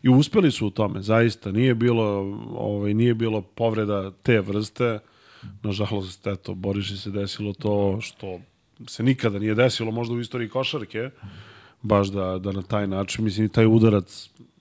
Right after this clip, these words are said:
niti je bio sad, ne znam, nameran, niti ne znam šta, ali, ali desilo se to što se desilo. I da se vratimo odakle smo krenuli, e, tih dana nije vladala sad ne znam kakva atmosfera u ekipi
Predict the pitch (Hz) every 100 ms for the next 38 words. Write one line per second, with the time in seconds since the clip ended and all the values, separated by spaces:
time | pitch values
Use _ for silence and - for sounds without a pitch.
0 | _ 147 143 - - - - - 120 120
1 | - 113 107 113 107 - 101 104 101 101
2 | 98 101 107 107 101 95 95 - 104 101
3 | 101 - 117 127 131 127 120 - - -
4 | - - - _ - 107 104 104 113 -
5 | 107 98 - 117 113 104 110 127 135 165
6 | 160 143 135 - 135 143 - 127 117 120
7 | 131 110 110 - 127 147 147 139 - _
8 | - - _ _ - - 110 107 104 101
9 | - 165 135 123 147 156 127 123 143 156
10 | 135 120 110 107 104 101 104 104 104 98
11 | - 101 101 98 - 95 - 98 101 95
12 | - 101 101 98 95 - 110 110 117